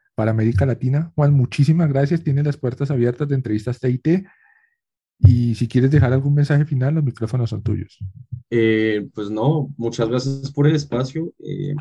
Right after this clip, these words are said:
Speaker 2: espero no haber dado tantos spoilers. No, mentiras. Eh, eso también les gusta. Eh, nada más que nos sigan en redes sociales, eh, Poco Colombia, en Facebook e Instagram.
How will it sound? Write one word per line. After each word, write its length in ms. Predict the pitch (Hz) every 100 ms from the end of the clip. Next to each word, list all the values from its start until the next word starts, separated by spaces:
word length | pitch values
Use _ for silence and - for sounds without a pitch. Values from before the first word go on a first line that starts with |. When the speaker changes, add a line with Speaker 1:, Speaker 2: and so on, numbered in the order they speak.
| - _ _ _ _ _
Speaker 2:
espero 380 | - - 107 107
no 100 | 113
haber 180 | 117 117
dado 280 | 117 117
tantos 400 | 117 120 117 120
spoilers. 480 | 117 - 104 117 139
No, 80 | 110
mentiras. 540 | 107 - 98 87 - _ -
Eh, 260 | 92 90 87
eso 220 | 92 90 - _
también 300 | - 95 95
les 80 | 92
gusta. 320 | 90 90 90 _ _ _ _
Eh, 500 | 107 110 110 107 107 104 104 101 98 - _ -
nada 240 | 113 113
más 180 | 123 127
que 120 | 143
nos 160 | 143 143
sigan 240 | 120 113
en 100 | 135
redes 240 | 127 110 -
sociales, 680 | 123 113 107 120 151 - _ _
eh, 260 | - 101 98 -
Poco 260 | 110 110
Colombia, 600 | - 120 117 104 104 110
en 140 | 110 110
Facebook 380 | 104 101 98 95
e 80 | 107
Instagram. 840 | 101 95 117 131 135 - 151